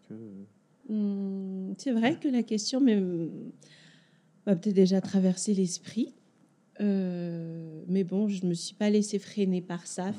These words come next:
Speaker 2: finalement, parce que, euh, comme tu disais, ça faisait un moment quand même qu'on était ensemble
Speaker 1: Mhm.
Speaker 2: avant de franchir le pas.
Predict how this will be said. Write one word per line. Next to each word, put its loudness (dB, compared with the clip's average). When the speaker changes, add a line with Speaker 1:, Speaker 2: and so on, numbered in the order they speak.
Speaker 2:
finalement, 0
parce -8
que, -6
euh, 4
comme 2
tu -6
disais, 0
ça -2
faisait -2
un -2
moment -2
quand -4
même -2
qu'on -4
était -4
ensemble -2
Speaker 1:
Mhm. 0
Speaker 2:
avant -4
de -6
franchir -6
le 2
pas. -4